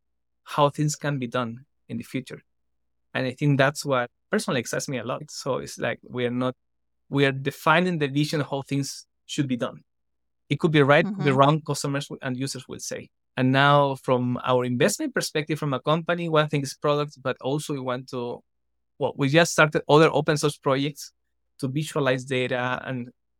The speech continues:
Speaker 1: add more value where we don't have the right tooling in the market today.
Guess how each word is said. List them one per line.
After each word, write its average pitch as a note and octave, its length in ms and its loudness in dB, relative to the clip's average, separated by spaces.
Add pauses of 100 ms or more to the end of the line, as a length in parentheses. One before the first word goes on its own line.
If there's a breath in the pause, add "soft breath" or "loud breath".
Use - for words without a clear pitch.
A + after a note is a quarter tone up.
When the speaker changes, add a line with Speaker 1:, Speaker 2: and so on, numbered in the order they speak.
Speaker 1:
add C3+ 220 0
more C3 240 0
value B2+ 520 0
where A#2+ 380 -4
we A#2+ 100 -12
don't A#2+ 240 -6
have A#2+ 220 -8
the A#2 120 -4
right A2+ 200 -6
tooling A#2 400 -8
in A#2 120 -14
the A#2+ 100 -8
market A2 340 -6
today. - 340 -12